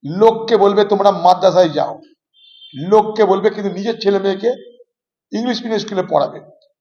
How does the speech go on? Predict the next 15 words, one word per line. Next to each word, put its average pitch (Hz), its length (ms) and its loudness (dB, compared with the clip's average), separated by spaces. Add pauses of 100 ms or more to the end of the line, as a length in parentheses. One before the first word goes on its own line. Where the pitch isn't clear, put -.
লোককে 220 520 2
বলবে 220 200 4
তোমরা 220 260 2
অনেক 226 260 2 (140)
বাচ্চা 190 340 2
তৈরি 202 300 0
করো, 175 240 0 (600)
দিয়ে 190 200 4
তাদের 202 320 4
কাউকে 196 240 2
রিস্কওয়ালা 190 500 4
বানাও, 180 260 6
কাউকে 185 240 0
সবজিওয়ালা 175 500 2
বানাও 180 320 6